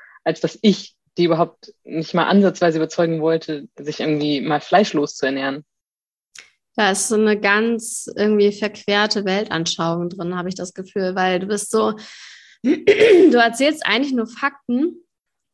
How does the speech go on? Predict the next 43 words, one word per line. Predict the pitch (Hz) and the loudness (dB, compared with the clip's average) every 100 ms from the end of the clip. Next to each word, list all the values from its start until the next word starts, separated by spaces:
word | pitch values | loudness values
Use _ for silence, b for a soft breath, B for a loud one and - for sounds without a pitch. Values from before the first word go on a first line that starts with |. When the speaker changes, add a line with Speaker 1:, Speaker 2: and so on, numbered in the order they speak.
| - - | -12 -2
Speaker 2:
oder | 226 | -2
vielleicht | 233 240 269 277 | 0 -2 -2 -6
nicht | 247 | -6
mal | 220 | -4
das, | 233 240 | -4 -4
vielleicht | 214 220 233 | -4 -6 -6
fragt | - 247 311 - | -6 -4 -4 -8
dich | - | -6
einfach | 240 269 269 | -6 -4 -4
nur | 240 | -2
jemand, | 226 240 214 | -2 -2 0
„Warum | 214 226 | -2 -2
ernährst | 214 214 240 | -4 -4 -4
du | 226 | -8
dich | 214 | -8
vegan?“ | 202 202 202 190 | -4 0 0 -2
Und | 196 | -4
du | 202 | -2
erklärst | 190 - 208 233 240 - | -4 -4 -4 -4 -6 -2
denen, | 202 220 247 247 B - | 0 0 -6 -12 B -16
„Ich | 190 | -4
will | 220 | -2
nicht, | 254 240 | -2 -4
dass | 220 | -8
Tiere | - 233 240 | -6 -6 -4
für | 214 | -6
mich | 208 208 | -8 -4
leiden.“ | 196 190 196 | -2 -2 -4
Und | 202 | -4
dann | 208 | -6
ist | 226 220 | -6 -10
die | |
Person | 240 214 220 | -8 -6 -4
direkt | 208 196 - 240 262 - _ _ _ _ _ | -6 -8 -2 -2 -4 -14 _ _ _ _ _
pisst | - 269 - - | -2 -2 -2 -8
und | 214 | -6
fühlt | - 220 | -4 -4
sich | 208 202 | -4 -2
angegriffen, | 202 214 202 196 202 | -2 -2 -4 -6 -4
Speaker 1:
Ja. | 151 | -2
Speaker 2:
obwohl | 202 208 | -2 -2
du | 214 | -2
nur | 233 285 339 | 0 0 0